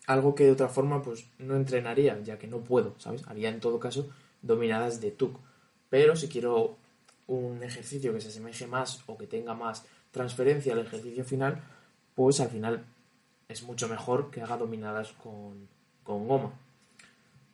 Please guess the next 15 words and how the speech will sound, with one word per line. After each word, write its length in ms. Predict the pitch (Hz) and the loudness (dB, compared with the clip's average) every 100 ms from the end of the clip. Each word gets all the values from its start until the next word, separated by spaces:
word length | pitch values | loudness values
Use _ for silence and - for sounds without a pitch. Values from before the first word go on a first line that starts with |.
| _ _ | _ _
Obviamente, 720 | 123 135 139 139 147 151 151 151 | 2 6 6 6 2 2 6 6
pues, 840 | 156 123 117 110 110 107 - - _ _ _ _ _ _ _ | 6 -2 0 0 -2 -4 -6 -10 _ _ _ _ _ _ _
hay 180 | 117 120 | -4 -2
diferentes 520 | 123 123 117 117 113 | -4 -6 -6 -6 -8
tipos 340 | - 120 123 120 | -8 -4 -4 2
de 80 | |
goma, 320 | 143 170 175 170 | 4 4 4 0
diferentes 640 | - 110 107 - 110 - _ | -6 -8 -14 -14 -14 -14 _
grosores 600 | 120 117 139 139 151 156 | -10 -8 -2 2 2 0
que 380 | - 123 135 - - | -8 -8 -8 -10 -18
nos 200 | 113 107 | -14 -14
van 180 | 107 110 | -12 -8
a 60 | 110 | -2
dar, 260 | 117 120 | -2 -2
pues, 440 | - 104 101 - | -8 -10 -10 -14